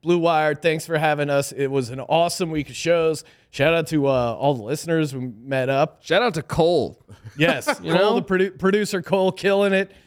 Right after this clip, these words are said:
Speaker 1: As always, Notre Dame plus four. We were all over Notre Dame plus four. Uh, Wright State, Arizona is going now. Uh, Kramer and I had, uh, Arizona laying twenty and a half. Colby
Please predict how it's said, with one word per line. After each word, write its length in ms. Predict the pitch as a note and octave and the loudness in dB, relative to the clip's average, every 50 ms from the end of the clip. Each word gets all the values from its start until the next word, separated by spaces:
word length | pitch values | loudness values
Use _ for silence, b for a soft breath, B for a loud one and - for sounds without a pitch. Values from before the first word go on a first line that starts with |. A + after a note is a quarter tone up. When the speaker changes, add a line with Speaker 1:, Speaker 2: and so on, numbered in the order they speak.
| b b b b b - | b b b b b -2
Speaker 1:
As 380 | F#3 F#3+ G3+ G#3 G#3+ G3 E3+ | 0 0 0 0 -2 -4 -6
always, 800 | - - E3+ F3+ F#3 F#3 F#3 F3+ F3+ F3+ F3+ F3 E3 D3 - - | -4 0 0 0 2 2 2 2 2 2 2 0 -2 -4 -6 -4
Notre 260 | D3+ E3+ G3 B3 C4 | 0 2 2 2 2
Dame 200 | A#3+ A#3 A3+ G#3 | 2 0 0 -2
plus 260 | - - G3+ F#3 - - | -2 -2 -2 -2 -2 0
four. 220 | F#3 F#3 F#3+ F#3+ | 0 0 2 2
We 100 | E3+ E3 | 2 2
were 100 | D#3+ D3 | 2 2
all 220 | D#3 F3 G3 G3+ | 4 4 4 2
over 180 | G3 F#3+ F3 F3 | 2 2 0 0
Notre 280 | E3+ E3 D#3 D#3 D#3 D3 | 2 2 2 2 2 2
Dame 180 | C#3+ C3+ B2+ | 0 0 -2
plus 300 | - D3 C#3 B2 A#2 - | -4 -6 -6 -6 -6 -8
four. 440 | - - D#3 D#3+ D#3+ D#3+ D#3+ E3 D#3+ b b b b b b b b b - | -6 -2 2 4 4 4 4 2 0 b b b b b b b b b 0
Uh, 200 | C3 C3 B2+ B2 | 2 2 2 2
Wright 320 | B2 C3+ E3 F#3+ G3+ G3 - | 2 2 2 2 2 0 -2
State, 300 | - - G3 F#3 F#3 E3 | -4 -2 0 0 2 2
Arizona 540 | E3+ F3+ F#3 E3 D3 B2 E3 E3 F3 F3+ E3 | 2 2 2 2 2 2 2 2 2 2 0
is 240 | D3+ D3+ D3+ C#3+ | 0 0 -2 -2
going 420 | B2+ - D#3 D#3 D#3 D3+ D#3 C3+ B2+ | 0 0 2 2 2 2 2 2 2
now. 560 | C3+ C#3+ D#3+ E3 F3 F3 F3+ F#3 F3+ F3 E3+ | 2 2 2 2 2 2 2 4 2 2 2
Uh, 240 | D3+ B2 A#2 C3+ B2+ | 0 -2 -2 -4 -4
Kramer 400 | - - D#3+ E3 F3 F3+ F3 E3+ | -4 -2 0 2 2 4 4 4
and 80 | E3 | 4
I 240 | D#3+ D#3 D#3 D#3 D3 | 2 2 2 2 2
had, 400 | C#3+ D3 C#3+ C#3 C#3 C3+ C3+ C3+ | 2 2 0 0 0 0 0 0
uh, 560 | C3+ B2 B2+ B2+ B2+ B2 B2 A#2+ A#2+ A#2+ A#2+ - | 2 2 2 2 4 4 4 2 2 0 0 2
Arizona 400 | - D3 D3+ C#3+ B2 C#3+ D3 D3+ C#3+ | 2 2 2 2 0 0 0 0 0
laying 280 | B2+ B2 C3 C#3+ C#3 C#3 | -2 0 0 0 -2 -2
twenty 260 | - - C#3 C3 C3 | -6 -10 -12 -10 -10
and 80 | B2+ | -10
a 100 | A2 A2 | -10 -10
half. 300 | A2+ C#3 C#3 C#3 C3 - | -10 -8 -8 -8 -10 -10
Colby 480 | - - D3 D3+ D3+ D3 D3+ C#3+ C#3 | -8 -2 0 0 2 2 2 0 0